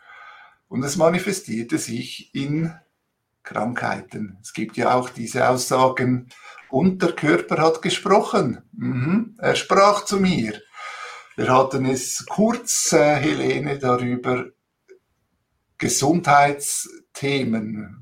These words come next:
was das Leben mit einem anstellt, beziehungsweise wir mit uns anstellen lassen im Leben.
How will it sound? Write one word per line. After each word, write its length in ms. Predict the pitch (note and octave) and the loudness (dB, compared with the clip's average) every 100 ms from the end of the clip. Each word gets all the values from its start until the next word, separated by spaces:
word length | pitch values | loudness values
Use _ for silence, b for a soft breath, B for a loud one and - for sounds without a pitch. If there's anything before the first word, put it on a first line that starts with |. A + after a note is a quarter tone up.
| A#2 | -2
was 300 | B2+ B2+ - | 0 0 -2
das 400 | B2 A#2 - - | -4 -4 -8 -6
Leben 440 | A2 C#3 C#3+ C3 | -2 0 0 2
mit 180 | B2 G#2+ | 2 4
einem 300 | A2+ B2 A#2+ | 4 4 2
anstellt, 800 | A2+ C3+ E3+ - B2+ E3+ F#3+ - | 2 2 2 0 0 0 -2 -4
beziehungsweise 920 | B2 - B2+ C3 B2 B2 B2+ B2 B2 | -6 -4 -2 0 0 2 2 2 -2
wir 340 | C3+ F3 D3+ B2 | 0 4 4 4
mit 200 | B2 - | -2 0
uns 280 | B2 B2 | 0 0
anstellen 560 | - A2+ - A#2+ G#2 G#2+ | 0 0 0 -2 -2 -4
lassen 640 | G#2+ G#2+ - - F#3 F#3 B B B B B B B B B | 0 0 0 2 2 0 B B B B B B B B B
im 180 | D#3 D#3+ | 4 8
Leben. 640 | D3+ D#3 F3 F#3+ G#3 - | 8 8 8 6 6 0